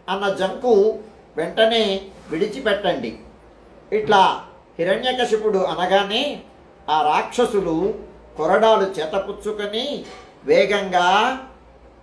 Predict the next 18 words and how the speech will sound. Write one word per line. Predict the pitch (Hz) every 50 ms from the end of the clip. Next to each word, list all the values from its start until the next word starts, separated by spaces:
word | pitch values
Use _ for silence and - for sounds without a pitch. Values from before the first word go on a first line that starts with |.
| - - - - -
జాలి | 151 156 165 185 226 240 269 269
అన్నది | 269 254 247 240 226 202 190
లేకుండా | 180 175 190 190 - 202 208 202 196 208 208 214 233 254 262 254 - - - - - - _ - _ _ - - - -
చేత్తో | 185 214 - - - - 247 247 226
లాక్కొని | 196 175 147 151 151 - - - 233 226 226 220
పోయి, | - 214 214 220 214 220 247 277 294 285 269 202 - - - - - - - - - - -
ప్రభువు | 160 170 - 170 220 -
మొగం | 269 269 269 247 240 247 240 233 233
వంక | 233 220 214 208 214 180 175 - 196
చూసి, | 214 196 - - 240 294 302 277 214 - - - - - - - - -
మళ్ళా | 120 139 165 190 226 240 208 196 196 208 240 240 - - - - - - - -
అతను, | 180 196 185 190 185 180 180 214 247 262 - - - - - -
"ఊ, | 160 240 262
కానివ్వండి" | - 202 175 175 190 240 233 233 269 285 294 294 294 233 - - - - - - - -
అనగానే, | 147 170 180 180 196 190 190 190 208 254 285 285 240 185 - - - - - - -
తాళ్లతో | 139 143 175 226 233 254 247 254 247 214 202 202 -
కట్టిపడేసిన | 156 - - 233 220 226 214 202 202 190 - - 160 170
ప్రహ్లాదుణ్ణి | - - 180 165 170 - 220 214 214 190 180 175 170 165 160 156 156 170 196 214